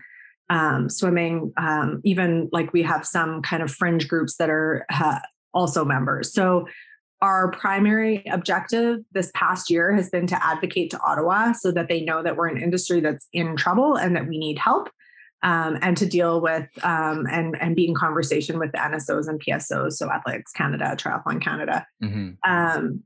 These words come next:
Speaker 1: and it has been, you know, very, very time consuming and a huge departure from, you know, what race directing is. Like, I knew really nothing about federal government <laughs> fifteen months ago. I,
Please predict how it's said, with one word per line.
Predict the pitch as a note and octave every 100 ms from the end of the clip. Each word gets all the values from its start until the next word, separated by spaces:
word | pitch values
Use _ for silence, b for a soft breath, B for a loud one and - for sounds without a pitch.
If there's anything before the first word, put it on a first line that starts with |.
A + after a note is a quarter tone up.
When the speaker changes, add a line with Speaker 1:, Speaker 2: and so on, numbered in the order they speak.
| _ -
Speaker 1:
and | G3+ F#3+ F#3+ F#3 F#3 F3 - -
it | G3+
has | G3+ F#3 F3+
been, | D3 F#3+ F3+ F3 E3+ E3+ -
you | G#3
know, | F#3+ E3+ D#3 F3
very, | D#3+ F#3+ G3 G3+ G3+ F3+
very | E3 F3+ F3 F3+
time | - E3+ D#3+
consuming | E3+ F#3+ F#3 G3 G3+ G#3+ A3 G#3+
and | F3+ E3+ E3+ E3 - - _ _ -
a | F3+
huge | C#3 - G#3 G3 -
departure | F3+ E3+ E3 F#3
from, | F3+ F3+ E3+ E3+ D#3+ _ -
you | F3+
know, | E3 D#3 C#3+ -
what | F#3 F#3+ D#3
race | D#3+ E3
directing | - D3+ D#3 D3+
is. | C#3+ G3
Like, | F#3 E3
I |
knew | D#3+ D#3+ D3
really | E3 D#3+ D#3+ D3+ -
nothing | C#3+ F3+ F3 F3+ F#3 B B -
about | F3+ E3+ D#3+ D#3+ - - _ - - - -
federal | F#3 F#3 F3+
government | F3+ E3+ F#3+ A3+ A#3+
<laughs> | A#3+ - G#3 A3+ -
fifteen | A#3+ - A#3+ A3+
months | A#3 A#3
ago. | A#3 A#3 A#3
I, | F#3 F3